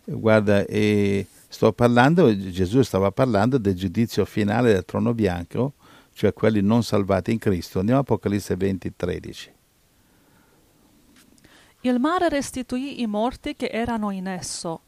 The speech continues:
Speaker 2: La morte e l'Ades restituirono i loro morti, ed essi furono giudicati, ciascuno secondo le sue opere.
Speaker 1: Al secondo le sue opere. Quindi qui ci sono religiosi che questo non lo capiscono. Siamo salvati per grazia, no?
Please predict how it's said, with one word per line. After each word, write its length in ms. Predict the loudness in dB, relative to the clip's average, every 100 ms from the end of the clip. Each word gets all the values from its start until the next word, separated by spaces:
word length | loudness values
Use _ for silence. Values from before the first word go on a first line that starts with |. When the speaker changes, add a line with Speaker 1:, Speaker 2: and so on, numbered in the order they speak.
| -10
Speaker 2:
La 160 | -6
morte 460 | -2 -2 -4 -8 -10
e 120 | -8
l'Ades 600 | -4 -2 -2 -4 -8 -6
restituirono 800 | -4 -4 -4 -8 -8 -6 -4 -2
i 80 | -2
loro 240 | -2 -2
morti, 540 | 0 -2 -2 -8 -12 -8
ed 160 | -4 -2
essi 300 | -2 -4 -6
furono 320 | -2 0 2
giudicati, 720 | 0 -2 -4 -2 -2 -4 -12 -8
ciascuno 640 | -8 -6 -6 -4 -2 -2
secondo 400 | -4 -6 -4 -4
le 120 | -6
sue 240 | -4 -4 -2
opere. 500 | -2 -4 -6 -12 -6
Speaker 1:
Al 360 | 2 6 6 4 -2 -20
secondo 1200 | -16 -12 0 2 2 0 4 4 4 2 -2 -4 -8
le 160 | -6 -6
sue 320 | -4 -2 0
opere. 680 | 2 0 -2 -4 -2 -4 -8 _ _ _ _ _
Quindi 180 | -8 -6
qui 140 | -2 -2
ci 120 | -2
sono 240 | -2 2
religiosi 640 | 4 4 4 4 4 4 0
che 160 | 0
questo 260 | 0 -2 0
non 120 | -2
lo 100 | -2
capiscono. 580 | -4 -2 -2 -4 -10 -10
Siamo 260 | -6 -4
salvati 440 | -2 0 0 0 -2
per 180 | 0 0
grazia, 540 | 0 2 2 0 -2
no? 240 | 0 0